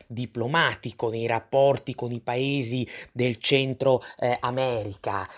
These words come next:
Eh, al momento, diciamo, la sua azione diplomatica non sembra aver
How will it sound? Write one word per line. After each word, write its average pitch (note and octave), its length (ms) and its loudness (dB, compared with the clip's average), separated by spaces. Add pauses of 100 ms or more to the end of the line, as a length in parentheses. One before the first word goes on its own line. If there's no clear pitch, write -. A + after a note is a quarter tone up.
Eh, - 180 -6
al B2+ 180 -2
momento, C#3 680 2
diciamo, A#2+ 580 -4
la A#2+ 160 -8
sua D3+ 360 2
azione C3+ 400 -2
diplomatica B2 720 -4
non A2+ 180 -6
sembra B2 320 -4
aver A#2+ 400 0